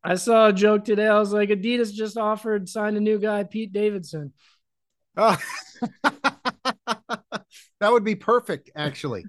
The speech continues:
Speaker 1: <laughs> Yeah,
Speaker 2: His
Speaker 1: just
Speaker 2: Taco
Speaker 1: great.
Speaker 2: Bell commercials crush me.
Speaker 1: <laughs> Oh, Pete. <laughs>
Speaker 2: Since we last spoke, I know we weren't gonna go. This is, this is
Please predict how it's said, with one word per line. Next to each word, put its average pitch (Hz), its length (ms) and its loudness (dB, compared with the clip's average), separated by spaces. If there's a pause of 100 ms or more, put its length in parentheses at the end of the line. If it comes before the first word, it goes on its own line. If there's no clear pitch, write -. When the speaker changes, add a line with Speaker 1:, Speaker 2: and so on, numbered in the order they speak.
Speaker 1:
<laughs> - 100 -20
Yeah, 190 260 -6 (180)
Speaker 2:
His 226 200 4
Speaker 1:
just - 100 -14
Speaker 2:
Taco 220 380 4
Speaker 1:
great. 170 60 -4
Speaker 2:
Bell 196 260 6
commercials 175 640 -2 (260)
crush 196 400 -4
me. 101 220 -10 (100)
Speaker 1:
<laughs> 208 720 -8
Oh, 240 260 4
Pete. 202 600 -2 (360)
<laughs> - 40 -14 (3000)
Speaker 2:
Since 254 340 -2
we 269 100 -4
last 247 300 0
spoke, 226 460 4 (1160)
I 226 100 2
know 220 160 4
we 220 120 6
weren't 202 200 2
gonna 175 140 2
go. 165 280 4
This 202 220 -2
is, 196 180 -8
this 226 180 -4
is 185 260 -8